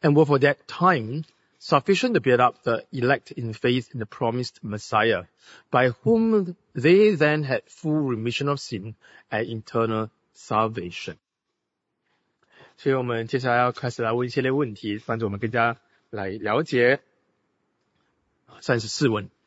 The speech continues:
所以旧约圣经中第一处关于救赎主的应许记载在哪里呢？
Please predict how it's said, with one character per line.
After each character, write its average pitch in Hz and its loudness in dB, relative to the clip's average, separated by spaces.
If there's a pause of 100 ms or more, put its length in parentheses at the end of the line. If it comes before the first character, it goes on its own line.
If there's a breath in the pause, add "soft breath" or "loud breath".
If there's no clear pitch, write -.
(720 loud breath)
所 240 6
以 226 8
旧 302 6
约 294 8
圣 254 6
经 240 6
中 226 6
第 226 4
一 214 6
处 214 2
关 185 4
于 170 4
救 254 2
赎 196 0
主 139 -2
的 123 2
应 180 0
许 104 -12
记 175 -2
载 123 0
在 117 -2
哪 92 -6
里 101 -6
呢？ 113 -6